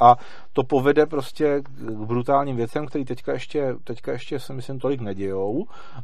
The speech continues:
ale prostě ten Facebook funguje tak, že když vás tam jako vaši stránku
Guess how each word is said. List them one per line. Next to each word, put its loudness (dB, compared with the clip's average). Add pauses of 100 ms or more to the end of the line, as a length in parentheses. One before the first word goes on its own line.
ale 2
prostě -4
ten -2
Facebook -2
funguje 0
tak, 0
že 0
když -2
vás 4
tam -2
jako -4
vaši -2
stránku 0